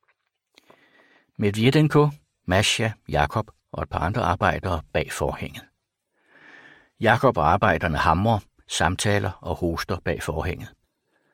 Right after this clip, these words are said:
Skolelærer Semjon Medvedenko, en ung mand, cirka otteogtyve år, tarveligt klædt, med kantet væsen, og Masha Shamjarov, med blegt, forgræmmet ansigt og forceret bursikose manerer,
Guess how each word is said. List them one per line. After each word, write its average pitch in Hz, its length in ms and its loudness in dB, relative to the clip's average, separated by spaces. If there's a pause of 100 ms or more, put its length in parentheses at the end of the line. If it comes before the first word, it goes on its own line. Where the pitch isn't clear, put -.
(140)
Skolelærer 123 680 4
Semjon 104 540 2
Medvedenko, 131 840 0 (440)
en 76 120 -2
ung 80 200 -2
mand, 92 220 -2
cirka 78 280 -2
otteogtyve 85 560 0
år, - 220 0 (300)
tarveligt 87 420 0
klædt, - 360 -4 (100)
med - 100 -8
kantet 87 380 -2
væsen, 107 400 0 (460)
og - 160 -4
Masha 127 340 4
Shamjarov, 101 560 2 (680)
med 76 100 -6
blegt, 76 420 -2
forgræmmet 82 440 -2
ansigt 90 500 -4
og - 120 -8
forceret - 540 -4
bursikose - 720 -6
manerer, 92 400 0